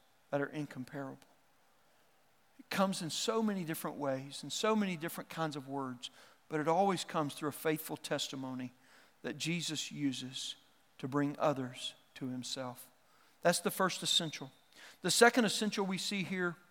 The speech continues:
is this, that the call of a real Christ follower not only comes through a faithful Jesus-centered testimony, but it culminates in a discovery that leads to life change.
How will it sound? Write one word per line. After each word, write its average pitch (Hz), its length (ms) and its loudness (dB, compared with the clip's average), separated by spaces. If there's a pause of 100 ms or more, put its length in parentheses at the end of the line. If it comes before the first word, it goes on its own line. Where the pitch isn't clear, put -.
(120)
is 143 180 -6
this, 127 380 -4 (680)
that 175 140 -2
the 185 60 2
call 226 360 8
of 196 120 6
a - 20 2
real 190 240 4
Christ - 480 2
follower 135 460 -2 (680)
not 214 160 12
only 240 220 8
comes 214 460 4
through 190 200 0
a 170 40 2
faithful 190 420 0
Jesus-centered 165 800 -4
testimony, 127 680 -4 (460)
but 156 140 4
it 147 180 -2
culminates 151 1000 2
in 156 100 0
a 143 60 2
discovery 139 1000 2 (380)
that 151 320 6
leads 170 440 2
to - 120 -2
life 147 680 4
change. 160 640 -4